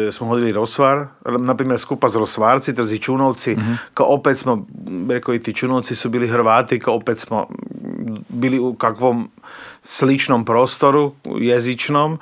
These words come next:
Speaker 1: s tim da sigurno Rosvarci, e, su bili onda već manje novonaseljeno stanovništvo polik druga svjetskoga
Speaker 2: Mhm.
Speaker 1: boja, onda su, e, Nimce ziselili, zapravo i tije, če su bili hrvatskoga porijekla,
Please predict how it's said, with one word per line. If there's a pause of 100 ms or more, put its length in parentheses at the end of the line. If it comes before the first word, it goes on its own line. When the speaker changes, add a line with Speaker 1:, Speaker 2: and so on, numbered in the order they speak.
(240)
Speaker 1:
s
tim
da
sigurno
Rosvarci, (300)
e,
su
bili
onda
već
manje
novonaseljeno
stanovništvo
polik
druga
svjetskoga
Speaker 2:
Mhm.
Speaker 1:
boja, (200)
onda
su, (200)
e, (160)
Nimce
ziselili, (360)
zapravo
i
tije, (320)
če
su
bili
hrvatskoga
porijekla,